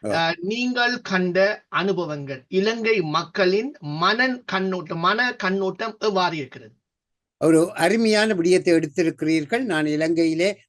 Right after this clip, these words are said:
Speaker 1: கொழும்புக்கோ யாழ்ப்பாணத்துக்கோ மட்டும் போய் வந்தவர் அல்ல.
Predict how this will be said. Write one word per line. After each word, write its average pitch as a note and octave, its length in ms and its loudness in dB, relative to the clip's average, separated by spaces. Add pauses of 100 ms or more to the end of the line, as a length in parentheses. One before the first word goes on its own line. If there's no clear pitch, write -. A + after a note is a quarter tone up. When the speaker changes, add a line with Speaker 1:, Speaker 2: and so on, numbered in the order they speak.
(140)
Speaker 1:
கொழும்புக்கோ E3 500 -2
யாழ்ப்பாணத்துக்கோ D#3 680 -2
மட்டும் D3+ 340 -4
போய் D3+ 160 2
வந்தவர் C#3 420 -2
அல்ல. C#3 520 0